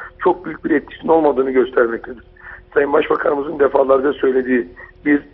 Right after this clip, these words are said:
sivil etkinlik olan, e, dünya beşten büyüktür anlayışı, yani dünyanın ekonomik olarak büyüklüğünü, e,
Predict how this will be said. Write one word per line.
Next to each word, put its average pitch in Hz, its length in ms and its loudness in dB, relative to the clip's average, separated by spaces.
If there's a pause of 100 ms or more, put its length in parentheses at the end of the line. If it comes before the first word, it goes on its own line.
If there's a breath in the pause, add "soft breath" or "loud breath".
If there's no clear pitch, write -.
sivil 156 160 -6
etkinlik 139 460 -2
olan, 127 260 4 (420 loud breath)
e, 135 60 4
dünya 135 540 2
beşten 139 360 2 (520)
büyüktür 170 320 0
anlayışı, 120 580 -2 (380 loud breath)
yani 139 340 0 (320 loud breath)
dünyanın 143 540 0
ekonomik 143 460 -4
olarak 135 400 2
büyüklüğünü, 131 560 -2 (160)
e, 131 80 2